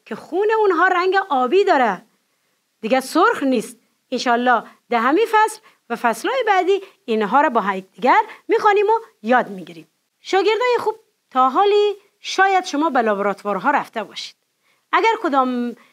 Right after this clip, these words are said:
خدای نکرده، مبتلا به کدام مرضی شده باشید و دکتر صاحبا برای شما معاینات خونی داده باشه و شما به لابراتوارها رفته باشید، می‌بینید که به کمک سرنج‌ها مقداری از خون شما را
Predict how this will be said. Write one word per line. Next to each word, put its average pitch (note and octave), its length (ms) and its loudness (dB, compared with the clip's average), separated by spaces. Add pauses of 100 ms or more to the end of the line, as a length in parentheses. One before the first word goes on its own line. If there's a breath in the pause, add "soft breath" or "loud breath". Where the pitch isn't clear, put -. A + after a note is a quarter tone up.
(180 soft breath)
خدای E4+ 340 0
نکرده، D4 560 0
مبتلا C4+ 420 -4
به C#4 100 -4
کدام A#3 300 -4
مرضی A#3+ 400 -2
شده G#3 260 -6
باشید E4+ 460 0 (280 loud breath)
و B3 60 -4
دکتر G#3+ 320 -2
صاحبا G#3+ 440 -2
برای G#3+ 280 -4
شما A#3+ 240 -4
معاینات B3 580 -2
خونی C#4 360 -4
داده A3 280 -2
باشه B3+ 480 -2 (400 loud breath)
و C4 60 -4
شما F#4 260 -2
به F#4 100 0
لابراتوارها G#3 680 -4
رفته G3 300 -10
باشید، D4 400 -2 (420 loud breath)
می‌بینید G4+ 480 2
که B3+ 100 -8
به F3+ 100 -6
کمک C#4+ 400 -6
سرنج‌ها A3+ 760 -2 (360 loud breath)
مقداری D#4+ 500 0
از C#4 180 -2
خون C#4+ 260 -4
شما A3+ 320 -2
را G#4 200 2